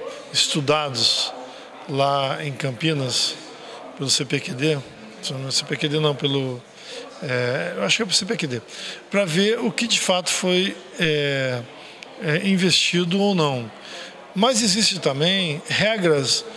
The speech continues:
muito duras e muitas vezes desnecessárias dos órgãos de controle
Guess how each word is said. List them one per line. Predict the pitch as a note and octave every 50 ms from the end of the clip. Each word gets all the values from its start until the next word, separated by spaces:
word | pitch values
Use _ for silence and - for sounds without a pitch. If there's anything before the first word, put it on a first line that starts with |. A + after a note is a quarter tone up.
| - - - - - - -
muito | F3+ F3+ F#3+ G#3+ A#3 A3+ F3 - A#3+ A#3 A#3 A3 G3+ F3 D3+ C3 B2+ - - - - - - - - -
duras | D3 C3+ E3+ A3+ B3 A#3 F#3 D3+ C#3 C3 - - - -
e | G3 F3+ E3+ F3+ G#3
muitas | A3 F#3+ F3+ G#3 G#3 - G#3+ E3+ E3
vezes | G3 F#3 E3+
desnecessárias | D#3+ D#3+ F3 F#3 F3 - - D#3 - - F#3 F#3+ G#3+ G3 F3+ E3
dos | D#3 F3+ F3 D#3 F#3
órgãos | G3 G3+ G3+ G3+ G3
de | F#3 G3
controle | - A3+ G#3+ F3+ F#3 F3+ F3+ F3+ D#3+ C#3 B2